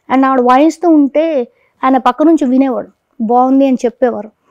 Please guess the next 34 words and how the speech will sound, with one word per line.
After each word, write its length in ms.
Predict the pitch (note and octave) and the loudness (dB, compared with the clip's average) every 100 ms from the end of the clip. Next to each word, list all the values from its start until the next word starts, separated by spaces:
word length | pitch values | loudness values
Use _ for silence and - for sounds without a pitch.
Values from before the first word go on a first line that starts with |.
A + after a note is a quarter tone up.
| _ _ _ _ B3 | _ _ _ _ -6
and 220 | B3 B3 | -2 -2
ఎంకరేజ్ 580 | A#3+ C4 C4+ E4 E4 C4+ | -2 0 2 0 0 -2
చేసేవారు. 400 | B3 G#3+ F#3+ G3+ _ - | -2 -4 -6 -14 _ -4
తను 100 | B3 | -2
ఫస్ట్ 300 | A#3+ C4 - | -2 -6 -2
ఎగ్జిబిషన్ 440 | E4 B3+ C4+ D4+ D#4 | -2 0 -2 -2 -2
చేసినప్పుడు 400 | C#4+ A#3+ C4+ B3 | -2 -4 -6 -6
కూడా 300 | B3 B3 D4+ F4+ _ _ _ - | -6 -6 -6 -8 _ _ _ -4
ఆయన 180 | B3+ B3+ | -2 0
మినిస్ట్రాలో 540 | C4 C#4+ - D#4 D4+ | 0 -2 -2 -2 0
ఉన్నప్పుడు 440 | C#4+ C4+ C4+ D#4+ E4 | -2 -2 -2 -4 -2
ఆయనకు 260 | C#4+ C4 | 0 -2
తెలిసిన 340 | B3+ B3+ C#4 C#4 | -2 -4 -2 -4
siblings, 500 | C4+ A3+ C4 C4 C4 | -4 -4 -4 -4 -4
ఆయన 180 | B3 A#3+ | -6 -4
తెలిసిన 340 | B3+ A#3+ C4+ | -4 -4 -10
friends 400 | - B3+ B3+ - C4+ _ _ - | -6 -4 -4 -6 -10 _ _ -4
వాళ్ళందరూ 280 | A#3+ B3 C#4+ | -2 -2 -2
కూడా, 140 | C#4+ | -2
"అరే 140 | C4+ D4+ | 0 0
మేరీ 200 | C4+ C4 | 0 0
బేటీ 260 | B3+ B3+ | 0 0
ఎగ్జిబిషన్ 460 | C4+ A#3 C4+ C#4 C#4 | -4 -4 -6 -6 -6
కర్ 140 | C4 | -6
రహీ 80 | C4+ | -6
హై, 60 | C4+ | -4
ఆఓ, 340 | B3+ C4 B3 | -4 -4 -4
ఆఓ" 100 | C4 | -4
అని 140 | C4 | -4
చెప్పి 240 | B3+ B3+ E4+ _ _ _ _ - | -6 -8 -12 _ _ _ _ -2
పిలిచి 560 | C4+ D#4 D#4 D4 C4 - - | 2 2 0 -4 -4 -8 -6
మంచి 280 | B3 C4+ C#4+ | -2 0 0
review 320 | C4 C#4 D4+ | -2 -2 -4
ఇప్పించి 560 | C#4 C#4+ B3 - B3 | -6 -8 -10 -10 -10